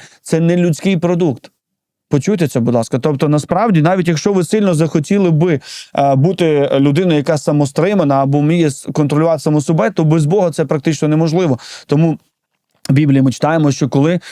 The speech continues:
Дух Святий приходить в життя людини за рахунок покаяння, хрещення, то тоді людина стає наповнена або сповнена Духом Святим, силою Божою.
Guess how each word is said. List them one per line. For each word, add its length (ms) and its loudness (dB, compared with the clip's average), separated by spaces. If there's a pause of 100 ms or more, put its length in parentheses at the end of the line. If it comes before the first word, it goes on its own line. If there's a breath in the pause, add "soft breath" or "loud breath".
(220 loud breath)
Дух 260 0
Святий 360 -2
приходить 400 0
в 20 0
життя 260 0
людини 460 2 (240 loud breath)
за 120 2
рахунок 380 0
покаяння, 540 0
хрещення, 540 0 (240 loud breath)
то 120 0
тоді 300 2
людина 380 2
стає 480 0
наповнена 600 0
або 160 2
сповнена 480 0
Духом 260 0
Святим, 380 0
силою 420 -2
Божою. 460 -2